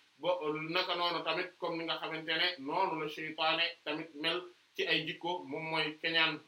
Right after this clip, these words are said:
ndax dara yóbbewu ko itam, bokk na ci li ko yóbbee li nga xamante ne moom la defoon maam A-, maanaam moom la bañaloon maam Adama alayhi salaatu wassalaam ci sujjóotul ko, mooy iñaane gi nga xam ne moom la ko iñaane. Naka noonu tamit bokk maanaam moom moo tax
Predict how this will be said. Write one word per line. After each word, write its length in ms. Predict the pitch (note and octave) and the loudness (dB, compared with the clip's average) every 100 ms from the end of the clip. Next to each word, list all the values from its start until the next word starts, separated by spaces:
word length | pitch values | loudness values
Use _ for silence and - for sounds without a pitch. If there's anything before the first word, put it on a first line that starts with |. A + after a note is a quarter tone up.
| - | -8
ndax 280 | C3+ D#3+ - | -2 -2 0
dara 180 | E3+ F3 | 2 2
yóbbewu 520 | D#3 D3+ D#3 D#3+ D#3 | 0 -2 -2 -2 -2
ko 100 | E3 D3+ | -6 -4
itam, 260 | E3 D3 | -2 -2
bokk 220 | C3 D#3+ E3 | -2 -4 -4
na 140 | D#3+ | -4
ci 80 | F#3+ | -4
li 80 | F3 | -6
ko 120 | D#3 | -2
yóbbee 400 | D#3 D#3 E3 D#3+ | -2 0 0 0
li 80 | E3+ | 0
nga 100 | E3+ E3 | -2 -4
xamante 240 | E3 E3 D#3 | -6 -4 -2
ne 80 | D#3 | -2
moom 180 | D#3+ D#3+ | -2 -2
la 100 | D#3+ | -2
defoon 260 | D#3+ D#3+ D#3 | -2 -4 -2
maam 180 | D#3+ D#3 | -2 0
A-, 180 | D#3+ D#3 | -2 0
maanaam 300 | D#3+ D#3+ D#3+ | 2 2 0
moom 160 | D#3+ E3 | -2 -4
la 100 | D#3+ | 0
bañaloon 400 | F3+ E3 D#3+ D#3 | 2 2 0 0
maam 180 | D#3 D#3+ | 0 4
Adama 340 | D#3+ D#3+ D#3+ D#3+ | 4 4 2 2
alayhi 200 | E3+ D#3 | 2 -2
salaatu 440 | D#3 D3 D#3 D#3+ E3 | -6 0 0 0 -2
wassalaam 460 | E3 D#3+ D#3+ D#3+ - - - - | -6 0 4 4 2 -10 -18 -8
ci 80 | F#3 | -6
sujjóotul 500 | F3+ F3+ F#3 D#3+ D3+ | 0 2 2 0 -4
ko, 80 | |
mooy 240 | D3+ E3 E3 | -4 -4 -2
iñaane 460 | F#3 G3 F#3+ F3+ E3 | 4 8 8 6 2
gi 60 | |
nga 100 | E3+ | -6
xam 160 | E3+ D3+ | -6 -2
ne 60 | |
moom 200 | D3+ D#3+ E3 | -2 -2 -2
la 60 | |
ko 140 | E3 - | -4 0
iñaane. 460 | F3+ G3 G3 D#3+ - - _ - | 6 10 10 6 0 -14 _ -2
Naka 280 | F3 F#3 | 0 0
noonu 300 | F3 F3 D#3+ | 2 2 0
tamit 320 | D#3 D#3 D#3+ C#3 | 0 -2 -4 -6
bokk 300 | C#3 E3+ D3+ | -2 -2 0
maanaam 380 | D3 D#3 D#3 D#3+ | 0 0 0 -4
moom 420 | E3 E3 F#3 F3+ | -4 -2 0 0
moo 120 | E3+ E3 | 0 0
tax 160 | D#3+ | -4